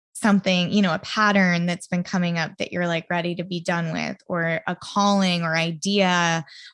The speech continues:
or book or something that you've been wanting to say or post or share or read or write or create or launch or do, it's like, you're the only thing, the only one in your way. You're the only thing, like, that can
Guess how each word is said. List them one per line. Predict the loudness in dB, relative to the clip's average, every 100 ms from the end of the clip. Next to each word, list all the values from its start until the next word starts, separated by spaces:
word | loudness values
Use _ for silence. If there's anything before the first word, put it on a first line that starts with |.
| 0
or | 0
book | 4 4 6 4 0 -4
or | 2 2 2
something | 2 2 4 4 2
that | 0
you've | -4
been | -2 -2
wanting | -2 -2
to | -4
say | -2 2 2
or | 2 0
post | 0 0 0 -6
or |
share | -4 0 2 2
or | 0
read | 0 0
or | 0
write | 2 0 0
or | -6
create | -6 0 2 2
or | 0
launch | 0 2 2 0
or | -8
do, | -4 0 0 0 -4 -10 -14 -20 -20 -20 _
it's | -6 -2
like, | 0 0 -4
you're | -6 -2 0 2 2
the | 0 -2 -2
only | 0 2 4 2 0 -2
thing, | 0 0 -2 -10 -12
the | -2 -2
only | 2 4 4 4 2
one | -2 0 0 -2 -6 -2
in | -2 0
your | -2
way. | -2 -2 -2
You're | -2 0
the | -2 -2
only | 2 4 4 0
thing, | -4 -4 -2 -2 -4 -8 -12 -20 -20 _
like, | 0 0 -4 _
that | -2 -2 -2
can | -2 0 0 -2 -4 -4 -8